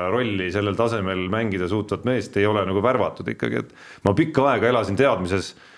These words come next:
või kuidagi usus, et noh, küllap see on nagu mingi otsing käib ja küllap ikkagi nagu see, aga ma saan aru ikkagi nüüd tagantjärele vaadates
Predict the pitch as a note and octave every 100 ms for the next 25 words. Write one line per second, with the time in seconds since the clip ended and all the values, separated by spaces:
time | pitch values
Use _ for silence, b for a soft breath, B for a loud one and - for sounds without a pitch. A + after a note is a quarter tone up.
0 | B - F2 F2+ F2 C3 D#3+ G#2 F2+ E2+
1 | G2 G2 A2+ G2 - G2+ G2+ G2+ G#2+ G2
2 | A#2 A#2 E2 - C3 A#2+ A2+ A#2 A2+ A2+
3 | G#2 - G2+ G#2+ G2+ A2 G2+ G#2 A2 G#2+
4 | A2 B B F#2+ G#2 A#2 C3 C#3+ A#2 A2+
5 | A2+ A#2 B2+ G#2 D3 C3 A#2+ A2 A2 A#2+
6 | A2 - G#2